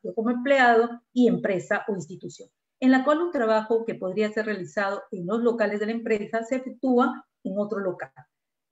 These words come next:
Por supuesto que el teletrabajo bien organizado tiene,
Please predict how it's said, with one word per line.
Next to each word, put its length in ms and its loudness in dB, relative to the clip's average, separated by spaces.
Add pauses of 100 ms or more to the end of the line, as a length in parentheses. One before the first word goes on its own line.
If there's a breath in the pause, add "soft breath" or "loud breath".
(320)
Por 120 -2
supuesto 380 -4
que 60 -4
el 80 -6
teletrabajo 640 2
bien 160 -2
organizado 1040 -4
tiene, 580 0